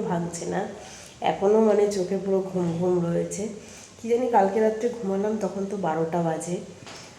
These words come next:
তো বারোটা থেকে পৌনে ছটা বুঝতেই পারছো, এই মানে এইটুকু ঘুম আর কি সারাদিনে হয়, তো সেই জন্য যেন ঘুমই ভাঙছে না। আর কালকে রাত থেকে না কীরকম একটা মানে সর্দি সর্দি, কাশি কাশি,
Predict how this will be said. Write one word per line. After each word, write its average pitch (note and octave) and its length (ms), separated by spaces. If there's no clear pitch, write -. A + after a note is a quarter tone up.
তো G3+ 60
বারোটা F3 360
থেকে F#3+ 160
পৌনে F3+ 240
ছটা F3+ 180
বুঝতেই F#3+ 440
পারছো, F3 380
এই E3+ 80
মানে F3+ 140
এইটুকু G#3 320
ঘুম F#3 200
আর E3 140
কি F3+ 100
সারাদিনে E3 500
হয়, F3 200
তো G3+ 140
সেই F#3 200
জন্য G3 120
যেন G#3 120
ঘুমই F#3+ 320
ভাঙছে F3 360
না। E3 100
আর E3 60
কালকে F3 260
রাত E3+ 140
থেকে G3+ 260
না C4 80
কীরকম F3+ 320
একটা F3+ 240
মানে F3 160
সর্দি F3+ 340
সর্দি, F3+ 300
কাশি E3 340
কাশি, E3+ 280